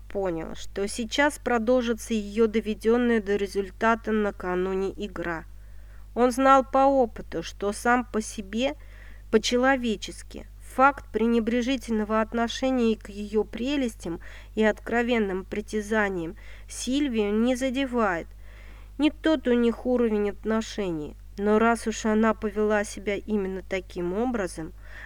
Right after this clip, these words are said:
от своего не отступится. Другой вопрос – с какой целью?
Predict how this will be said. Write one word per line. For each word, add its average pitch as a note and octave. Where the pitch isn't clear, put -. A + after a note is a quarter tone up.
от F#3+
своего G3+
не B3+
отступится. -
Другой A3
вопрос – B3
с -
какой A3+
целью? A3+